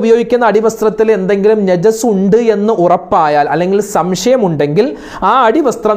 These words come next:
നമ്മൾ ഒരിക്കലും, നമ്മൾ ആ ഇന്നേഴ്സ് ഒരിക്കലും എന്ത് ചെയ്യാൻ പാടില്ല? മ-, നമ്മുടെ വാഷിംഗ് മെഷീനിൽ മറ്റു വസ്ത്രങ്ങൾ ഇട്ടലക്കുമ്പോൾ അതിൻ്റെ കൂടെ ഇട്ട് അലക്കാൻ പാടില്ല. അത് നമ്മൾ സെപ്പറേറ്റ് നല്ലതുപോലെ കഴുകി ശുദ്ധിയാക്കിയതിന് ശേഷം മാത്രമേ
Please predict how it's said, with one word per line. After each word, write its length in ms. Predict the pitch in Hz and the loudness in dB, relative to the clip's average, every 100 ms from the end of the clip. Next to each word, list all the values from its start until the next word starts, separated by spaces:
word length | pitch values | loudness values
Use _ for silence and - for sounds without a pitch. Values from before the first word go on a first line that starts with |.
| 196 | 0
നമ്മൾ 160 | 190 170 | 0 0
ഒരിക്കലും, 460 | 160 165 170 214 - | -2 -2 -2 -2 -2
നമ്മൾ 240 | 170 214 208 | -2 2 2
ആ 20 | 233 214 | 2 0
ഇന്നേഴ്സ് 440 | 262 294 277 - | 2 2 0 0
ഒരിക്കലും 520 | 190 170 165 180 226 - | 0 0 0 0 0 -2
എന്ത് 180 | 180 180 | -2 -2
ചെയ്യാൻ 200 | 170 160 143 | 0 -2 0
പാടില്ല? 300 | 147 143 139 135 135 - - - | 0 0 0 -2 -4 -14 -14 -6
മ-, 440 | 151 151 147 143 143 | -2 0 2 0 -2
നമ്മുടെ 220 | 165 165 | -2 0
വാഷിംഗ് 300 | 165 170 214 | 0 0 -2
മെഷീനിൽ 420 | 175 156 156 160 196 151 | -2 -2 -2 -2 -2 -4
മറ്റു 200 | 151 202 | -2 -2
വസ്ത്രങ്ങൾ 480 | 160 156 165 165 190 151 | -2 -2 -2 -2 -2 -2
ഇട്ടലക്കുമ്പോൾ 640 | - 151 139 147 143 185 143 | 0 0 0 -4 0 0 0
അതിൻ്റെ 280 | 156 175 | -2 -2
കൂടെ 240 | - 147 143 | -2 0 0
ഇട്ട് 100 | 131 | 0
അലക്കാൻ 360 | 139 127 156 151 131 | -2 -2 -2 -4 -2
പാടില്ല. 480 | 127 131 160 202 - - - | -2 0 0 0 -2 -12 -6
അത് 120 | 175 208 | 0 0
നമ്മൾ 160 | 175 170 | 0 -2
സെപ്പറേറ്റ് 640 | 165 156 - 185 185 226 - - 156 | -2 -4 -2 -2 0 0 -2 -6 -4
നല്ലതുപോലെ 500 | 151 175 175 165 156 156 | -2 0 2 0 0 0
കഴുകി 260 | 151 180 185 | 0 0 -2
ശുദ്ധിയാക്കിയതിന് 800 | 147 131 180 180 175 170 156 143 - | -4 0 0 0 0 0 0 -4 -2
ശേഷം 340 | 147 147 170 143 | -2 -2 -2 -2
മാത്രമേ 500 | 147 165 208 214 | -2 0 -2 0